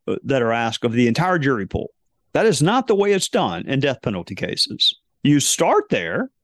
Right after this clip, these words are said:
and then you bring each potential juror into the courtroom, put him or her in the witness box, on the witness stand,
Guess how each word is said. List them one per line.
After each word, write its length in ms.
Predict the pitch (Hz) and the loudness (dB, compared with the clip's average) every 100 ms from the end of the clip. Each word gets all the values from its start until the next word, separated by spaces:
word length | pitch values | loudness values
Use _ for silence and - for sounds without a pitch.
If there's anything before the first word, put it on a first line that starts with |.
| _ _ _ - | _ _ _ -4
and 240 | 139 151 | 0 2
then 200 | 226 208 | 4 4
you 180 | 165 160 | 4 2
bring 640 | 131 156 151 143 135 123 - | 2 2 2 2 0 -2 -2
each 720 | 165 190 220 185 - - - _ _ _ | 2 2 2 0 -2 -2 -4 _ _ _
potential 1040 | - 135 - - 185 185 - 190 170 160 147 _ - | -2 -2 -2 0 0 0 0 0 0 0 -4 _ -6
juror 680 | 127 113 151 104 78 76 - _ _ _ _ | -2 0 0 0 -6 -12 -16 _ _ _ _
into 320 | 156 190 226 | 0 2 4
the 100 | 262 | 2
courtroom, 420 | 208 233 185 92 - _ _ _ _ _ _ _ | 2 2 2 -4 -12 _ _ _ _ _ _ _
put 240 | - 247 208 | 0 2 4
him 240 | 190 175 | 2 2
or 100 | 151 | 0
her 300 | 139 135 - - | 0 -2 -4 -2
in 340 | 165 214 202 | 2 4 4
the 320 | 190 180 165 - _ | 2 0 -4 -8 _
witness 600 | 170 226 113 95 - - _ | 0 0 -2 -4 -2 -4 _
box, 680 | 131 101 78 - - - - | -2 -2 -4 -8 -2 0 0
on 160 | 131 175 | 0 2
the 80 | 220 | 2
witness 300 | 190 - 120 | 2 0 -4
stand, 340 | - 90 - | -4 -6 -10